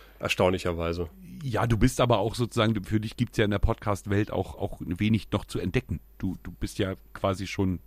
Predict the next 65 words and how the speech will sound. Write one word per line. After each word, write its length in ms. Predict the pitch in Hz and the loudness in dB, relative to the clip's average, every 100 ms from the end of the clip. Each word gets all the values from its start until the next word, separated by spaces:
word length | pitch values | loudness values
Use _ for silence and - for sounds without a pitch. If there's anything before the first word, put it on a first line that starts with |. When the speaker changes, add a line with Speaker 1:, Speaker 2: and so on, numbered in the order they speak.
| - - | -20 -20
Speaker 2:
du 80 | - | -10
bist 120 | 95 | -6
ja 80 | 95 | -6
schon 180 | - 85 | -6 -10
zweite 260 | - 110 104 | 2 2 4
Generation. 640 | 98 101 98 120 104 80 - - - - - - - | 0 0 0 2 2 0 -10 -20 -20 -20 -20 -20 -8
Speaker 1:
Naja, 420 | 131 117 92 98 | 2 4 4 0
ja 180 | 131 139 | 2 2
gut, 180 | 127 117 | 2 -2
das 60 | - | 0
stimmt 120 | 92 | 0
Speaker 2:
So. 60 | 107 | 0
Speaker 1:
auch 60 | |
wieder. 180 | 92 90 90 - - - - | -2 -6 -8 -16 -20 -18 -2
Speaker 2:
Ne, 160 | 104 | 0
insofern. 440 | 113 98 95 101 98 | 2 0 0 2 6
Speaker 1:
Ja, 60 | |
jetzt 200 | 127 165 | 6 8
kommen 160 | - 170 | 6 6
die, 120 | 147 151 - - | 6 0 -16 -4
wenn, 160 | 143 143 | 0 2
wenn, 80 | 147 - - 143 | 0 -4 -14 -10
ich 140 | 147 | 2
bin 80 | 185 | 4
ja 60 | |
in 60 | 143 | 6
diversen 280 | 117 123 - | 4 2 2
Podcast-Gruppen 680 | 165 - 104 - 113 - 101 | 0 0 0 0 -4 -2 -4
unterwegs 560 | 104 98 90 113 - | -2 -2 0 -2 -2
oder, 300 | 110 107 98 - | -4 0 0 0
äh, 20 | |
Speaker 2:
Genau, 200 | 123 101 | 0 0
Speaker 1:
podcastenden 640 | - - 90 95 107 98 | 0 0 -2 0 0 2
Speaker 2:
du 40 | 104 | 2
bist 60 | |
ja 60 | 98 | 2
Speaker 1:
Gruppen. 120 | - 156 | 0 -4
Speaker 2:
richtig. 100 | - - - - - - - | -6 -18 -18 -20 -20 -20 4
Speaker 1:
Und, 400 | 143 127 - - | 6 6 4 0
äh, 220 | 117 113 110 - | 2 2 -2 -6
das 160 | 117 | -4
ist 100 | 127 | 2
immer 160 | 156 147 | 4 4
ganz 180 | 151 151 | 2 -2
interessant, 600 | 139 135 147 120 - - | -2 -2 2 2 0 -6
äh, 120 | 120 | -6
was 140 | 120 - | -4 0
da 120 | 120 | 0
so, 240 | 113 110 | 0 -2
was 120 | 120 - | -4 0
da 100 | 123 | 0
so 100 | 117 | 2
an 80 | 117 | 4
neuen 220 | 117 120 | 4 4
Podcasts 500 | - - 98 87 - | 0 0 0 -2 -2
reinkommt. 400 | 90 - 139 143 | -2 0 0 2
Das 80 | - | 2
sind 120 | 127 | 4
halt 100 | 123 | 4
wirklich 240 | 135 143 | 2 0
zwei 220 | - 120 123 | 4 4 6
Frauen 300 | 117 131 127 | 6 6 6
reden 200 | 127 120 | 2 4
über 140 | 104 | 2
Sex. 360 | - 180 - | 2 0 0